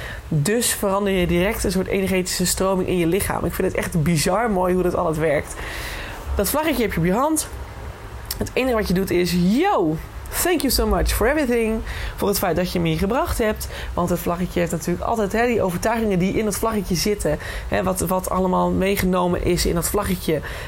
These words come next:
Ehm, dat is natuurlijk van, van, dat, dat heeft natuurlijk een bepaalde functie gehad. Dus altijd bedanken. Altijd dankbaar zijn voor hetgeen dat het jou hier gebracht heeft. Want dat is natuurlijk wel wat het gedaan heeft. En ja, soms heb je onderwerpen dat je denkt, "Urgh, ik ben helemaal niet dankbaar."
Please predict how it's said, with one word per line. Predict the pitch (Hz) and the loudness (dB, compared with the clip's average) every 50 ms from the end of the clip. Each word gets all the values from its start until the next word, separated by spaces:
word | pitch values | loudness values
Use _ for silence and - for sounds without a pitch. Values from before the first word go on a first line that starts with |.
| - - | -8 -2
Ehm, | - 180 185 180 175 175 175 175 - | 0 2 2 4 4 2 2 0 0
dat | - 160 147 190 190 185 - | 0 0 2 0 0 0 0
is | - 220 185 | 0 0 0
natuurlijk | 202 175 - 202 180 - | 0 0 0 -2 -2 0
van, | - 202 185 - | -2 -2 -2 -2
van, | 190 - 214 202 196 - | -2 -2 0 0 0 0
dat, | 190 202 - - - | 0 0 0 -2 0
dat | - 214 208 | 0 0 2
heeft | - 233 247 | 2 2 2
natuurlijk | 240 233 - 214 202 | 2 0 0 0 0
een | 208 196 185 | 0 0 0
bepaalde | 185 190 185 196 | 0 0 0 0
functie | 185 - 339 320 285 - 247 220 | 0 0 0 0 0 0 -2 0
gehad. | 202 196 180 151 151 - 175 | 0 0 0 0 0 0 0
Dus | 170 214 214 190 - - - - - - - - - - - - - - - - | 0 0 0 -2 -4 -8 -12 -14 -14 -14 -14 -12 -14 -14 -14 -14 -12 -6 -4 -2
altijd | 190 180 185 - 214 208 | 0 0 0 0 2 0
bedanken. | 208 233 285 330 349 269 208 165 - | 2 2 2 0 2 2 0 0 0
Altijd | - 185 - 202 180 | 0 -2 0 0 0
dankbaar | 190 196 202 190 202 | 0 0 0 -2 -2
zijn | 202 208 214 220 | -2 -2 -2 -2
voor | 214 208 185 | -2 -2 -2
hetgeen | 185 - - 185 185 185 | -2 -2 -2 0 0 0
dat | 185 185 | 0 0
het | 185 180 | 0 0
jou | 185 180 180 | 0 0 2
hier | 175 165 175 | 2 0 0
gebracht | - 180 180 202 202 196 - | 0 0 0 0 -2 -2 -2
heeft. | 170 - 170 - | -2 -2 -2 -2
Want | 180 175 | 0 0
dat | 190 208 208 | 0 0 0
is | - 233 | 0 -2
natuurlijk | 220 214 - 220 180 175 | 0 -2 -2 0 0 2
wel | 185 180 180 185 185 185 185 - - - | 2 2 2 2 0 -2 -4 -10 -10 -6
wat | - - 190 | -2 -2 0
het | 196 | 0
gedaan | 190 - 214 226 220 202 190 | 0 0 0 2 2 2 2
heeft. | 180 165 170 165 - | 2 0 0 0 0
En | 175 175 175 - - - - - - - | 0 0 2 2 2 2 2 2 2 4
ja, | 170 151 139 175 185 - - - | 4 4 4 4 4 2 0 0
soms | - 247 233 214 | 0 0 0 0
heb | 233 226 | 0 0
je | 226 - | 0 0
onderwerpen | 208 208 202 196 196 196 185 - 185 | 0 2 2 2 2 0 0 0 0
dat | 190 180 | 0 0
je | 196 | 0
denkt, | 185 190 185 190 185 - - - - - | 0 0 0 0 -2 -4 -8 -6 -4 0
"Urgh, | 226 240 233 226 220 208 | 2 2 2 2 2 2
ik | 180 | 2
ben | 180 190 196 | 2 2 2
helemaal | 202 208 220 240 247 220 | 0 0 2 0 0 2
niet | 214 185 | 2 2
dankbaar." | 196 185 180 165 170 175 185 220 | 2 0 0 0 0 0 0 -2